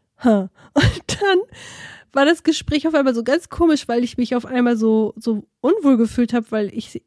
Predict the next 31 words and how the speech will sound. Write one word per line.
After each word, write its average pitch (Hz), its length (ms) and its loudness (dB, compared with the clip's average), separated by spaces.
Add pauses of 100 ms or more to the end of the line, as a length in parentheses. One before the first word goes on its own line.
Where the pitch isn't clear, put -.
(120)
äh, 220 320 0 (300)
sie 247 160 0
falsch - 280 0
verstanden 254 640 -2
hab 269 200 -2
und 233 100 0
das 226 180 0
hat 240 180 -4
sich 226 140 -4
dann 220 160 -2
nicht 202 200 -6
aufgelöst 269 720 -2
und 226 260 -2 (600)
dann 226 400 0
hab 226 200 -2
ich 247 140 0
so 233 140 2
herumgedruckst 269 1400 -2
und, 226 240 -2 (460)
ah, 220 280 -2
das, 226 220 -4
ich 240 120 -10
fühlte 349 340 0
mich 269 260 -2
wie 302 320 0 (340)
so 247 200 0
ein 240 180 4
Mädchen, 339 640 0
das 247 260 -4
auf 254 280 -4
ihren 226 420 0